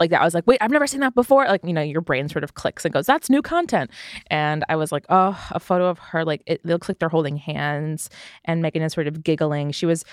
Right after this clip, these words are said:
mostly very composed during the ceremony, of course, and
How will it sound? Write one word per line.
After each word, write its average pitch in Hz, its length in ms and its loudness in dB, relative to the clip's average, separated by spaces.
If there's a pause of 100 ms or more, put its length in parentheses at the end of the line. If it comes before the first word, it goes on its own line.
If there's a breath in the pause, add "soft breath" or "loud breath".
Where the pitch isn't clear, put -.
(160 loud breath)
mostly 190 360 0
very 147 280 -2
composed 147 800 -6
during 143 280 -6
the 139 100 -8
ceremony, 165 560 -4
of 196 160 -8
course, 220 440 -4
and 143 360 -10